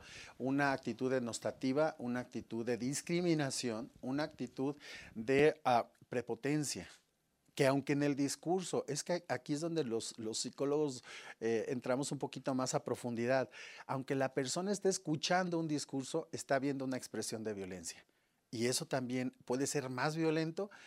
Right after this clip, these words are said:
que el mismo discurso, porque el discurso es una parte pequeña de la comunicación. Por eso re-, reitero, hablando se entiende la gente, tres puntos. A veces, pero nos comunicamos y nos entendemos por las reacciones, por el tono de voz, por lo que decimos, por la forma en que nos relacionamos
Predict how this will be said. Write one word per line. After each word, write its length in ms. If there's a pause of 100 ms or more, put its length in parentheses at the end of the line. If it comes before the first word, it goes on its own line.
(160)
que 80
el 80
mismo 380
discurso, 600
porque 300
el 80
discurso 480
es 140
una 160
parte 400
pequeña 480
de 80
la 120
comunicación. 600 (320)
Por 140
eso 160
re-, 260
reitero, 540 (240)
hablando 360
se 100
entiende 280
la 100
gente, 320
tres 220
puntos. 560
A 160
veces, 680 (280)
pero 180
nos 240
comunicamos 720
y 60
nos 160
entendemos 640 (260)
por 160
las 200
reacciones, 580
por 220
el 100
tono 280
de 60
voz, 280
por 160
lo 100
que 100
decimos, 440
por 120
la 120
forma 260
en 60
que 100
nos 160
relacionamos 640